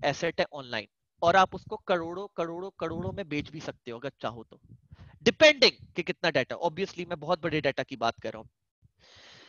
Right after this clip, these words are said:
तो वो आपका most important aspect है आपके business का। If you know exactly आपकी audience कौन है,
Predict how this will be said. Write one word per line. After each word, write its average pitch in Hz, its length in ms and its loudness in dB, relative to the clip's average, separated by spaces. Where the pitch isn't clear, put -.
तो 220 280 -4
वो 185 220 0
आपका 240 380 8
most 214 320 -2
important 190 460 -8
aspect - 480 -6
है 135 140 -6
आपके 160 220 4
business 135 420 -8
का। - 80 -16
If 247 180 2
you 320 300 -2
know 214 480 -6
exactly 196 960 4
आपकी 185 360 6
audience 202 680 -4
कौन 277 340 6
है, 170 400 0